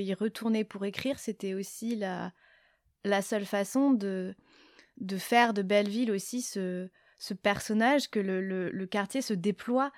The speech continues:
véritablement comme un personnage. Moi, c'est vraiment, euh, la sensation que j'ai eue à la lecture que, que Belleville était ce personnage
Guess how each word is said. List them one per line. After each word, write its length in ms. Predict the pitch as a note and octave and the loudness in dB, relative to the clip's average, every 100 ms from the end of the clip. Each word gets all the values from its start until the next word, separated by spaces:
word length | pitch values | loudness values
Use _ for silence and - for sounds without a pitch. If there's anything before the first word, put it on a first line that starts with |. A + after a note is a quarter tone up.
| _ _ | _ _
véritablement 600 | F#3+ G3+ G3+ G3 G3+ A#3 | -2 0 0 2 4 4
comme 220 | B3+ G#3+ | 4 2
un 80 | G3 | 2
personnage. 500 | F#3+ F#3 - A3+ C4+ | 2 -2 2 4 6
Moi, 80 | A#3 | 4
c'est 160 | G#3 F#3+ | 2 -2
vraiment, 480 | G3 G#3+ A#3+ C4 | 2 6 6 6
euh, 60 | A3+ | 6
la 100 | G3+ | 2
sensation 480 | F#3+ G#3 G3+ G3 B3+ | 0 -2 -2 0 2
que 100 | A#3 | 2
j'ai 140 | F#3+ | 0
eue 120 | G#3 | 2
à 80 | A3+ | 4
la 100 | F#3+ | 4
lecture 460 | F#3 F#3+ - D4 - | 0 -2 -2 -4 -2
que, 200 | A3+ G3 - - - - | -2 -2 -6 -18 -18 -4
que 100 | G#3 | 0
Belleville 420 | G3+ G#3 A#3+ C#4 | 2 2 0 0
était 240 | G3+ F#3+ C4 | -2 0 -2
ce 160 | - | -2
personnage 720 | G3 G#3 - G3+ A3 B3+ G#3 | -4 -4 -2 -2 2 2 0